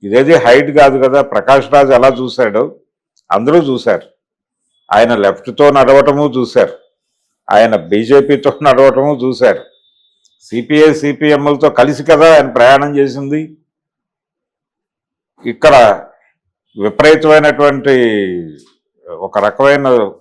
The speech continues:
సనాతన ధర్మము అనే దీంతో మాట్లాడుతూ ఆయన ఒక అగ్రెసివ్ స్టాండ్ ప్రకటించాడు ఒక సభలో. ఆ అగ్రెసివ్ స్టాండ్ ఏంటంటే, "ఇక్కడ ఎవరు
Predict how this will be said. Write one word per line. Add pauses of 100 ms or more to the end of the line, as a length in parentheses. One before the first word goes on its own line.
(120)
సనాతన
ధర్మము
అనే
దీంతో
మాట్లాడుతూ (960)
ఆయన (580)
ఒక
అగ్రెసివ్
స్టాండ్
ప్రకటించాడు
ఒక
సభలో. (920)
ఆ
అగ్రెసివ్
స్టాండ్
ఏంటంటే,
"ఇక్కడ
ఎవరు